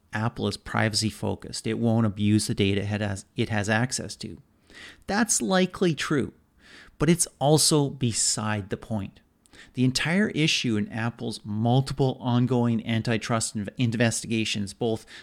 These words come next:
locally in the U S and across the Atlantic in Europe, is whether there's a level playing field between Apple and its competitors on a platform that Apple built and grew to global proportions.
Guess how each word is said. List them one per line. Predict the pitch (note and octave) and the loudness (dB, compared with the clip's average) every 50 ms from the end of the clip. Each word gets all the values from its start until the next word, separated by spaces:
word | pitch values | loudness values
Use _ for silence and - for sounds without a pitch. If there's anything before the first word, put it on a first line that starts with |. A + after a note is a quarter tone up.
| - - | -6 2
locally | C3 C#3+ D#3 C3+ - - C#3 C3 | 6 6 6 6 4 2 2 4
in | B2 | 4
the | A#2+ A2+ | 4 4
U | A2 A2+ A2+ A#2 | 4 4 4 4
S | A2+ A2+ A#2 A#2+ - - - | 4 4 2 2 2 0 0
and | B2 B2 A#2+ B2 B2 B2 B2 B2 - | 0 0 2 4 4 2 2 0 -2
across | - - - - C3 A#2+ A2+ A2+ - - | -6 -12 -10 -6 -4 -2 -2 0 -2 -2
the | - G#2 | -2 -4
Atlantic | G#2+ A2 G#2+ G#2+ A2+ A2+ - A2 - - | -4 -4 -4 -4 -4 -4 -6 -8 -8 -6
in | G#2+ | -4
Europe, | G2+ G#2+ A2+ G#2+ G2 - - _ _ _ - - - - - - - _ _ _ _ | 0 0 0 0 -2 -4 -10 _ _ _ -20 -20 -20 -20 -20 -20 -20 _ _ _ _
is | C#3+ A#2+ - | -2 -2 -2
whether | A#2+ B2+ C3 D3+ E3+ F#3+ F3+ | -2 0 0 0 0 0 0
there's | F3 E3 C#3+ A#2+ | 0 0 2 2
a | A#2+ | 2
level | G#2+ G2+ G2+ G#2+ G#2+ A2 A2+ C#3+ E3 G3+ A#3 - - _ | 2 2 2 0 0 0 0 0 -2 -2 -4 -6 -10 _
playing | - - C#3+ C#3+ D3+ D3+ C3 | -6 -4 -2 0 0 0 -2
field | - - A2+ G#2+ G#2+ G#2+ | -2 -2 -2 -2 -2 -2
between | A2 G#2 - - A2 G2 F#2 - - | -4 -4 -2 0 0 0 0 -2 -4
Apple | G#2 G#2 B2 C3 - F#3+ F#3+ G3+ G#3+ - - | -4 -4 -4 -4 -4 -4 -6 -6 -6 -6 -2
and | A#2+ A2 C#3 | 0 0 2
its | E3 - - | 0 0 0
competitors | F#3 E3 - F3 D#3+ D3 B2 A#2 A2+ A2 - - - - - _ _ | 2 2 4 4 4 4 4 4 4 2 2 -2 -8 -16 -20 _ _
on | - A#2 A#2 | -4 -4 -4
a | |
platform | A2 - - - G2+ G#2 - - - - A2+ A2+ | -4 -6 -10 -8 -8 -8 -8 -10 -8 -6 -4 -2
that | A#2+ A#2 - | -2 0 0
Apple | G#2+ G#2+ G2+ - - G#2+ | 0 -2 -2 -2 -4 -2
built | G#2+ C#3+ F3+ F#3 F3+ F3 F3 - - _ _ _ _ _ | 2 2 4 4 2 2 -2 -6 -12 _ _ _ _ _
and | - B2 B2+ B2+ - | -2 0 0 0 0
grew | - A#2 A2+ A2+ G#2 G#2 G#2+ G#2 | 2 4 4 6 6 4 4 0
to | - - - | -2 -6 -4
global | - A2+ G#2 G2 F#2 G2+ G2 F2 | -2 0 0 0 0 -2 -4 -4
proportions. | - - - - - B2 A#2 A2+ G#2+ - - - - - - | -6 -10 -14 -4 0 0 2 2 0 -2 -6 -8 -10 -12 -16